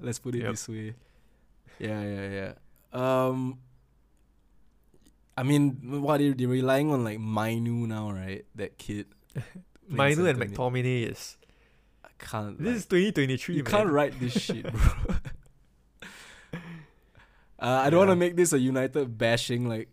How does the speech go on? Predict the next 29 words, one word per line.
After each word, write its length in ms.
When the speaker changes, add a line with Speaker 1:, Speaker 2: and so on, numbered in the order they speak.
Speaker 1:
we 80
don't, 100
I 60
don't 120
Speaker 2:
Mm. 40
Speaker 1:
wanna 120
bash 280
United 420
for 80
the 140
end 100
of 120
this 180
ep, 240
but, 180
um, 480
yeah, 300
the 140
E 60
T 220
H 140
situa-, 360
situation 580
is 160
getting 300
a 60
bit 340
fraught, 800
um, 680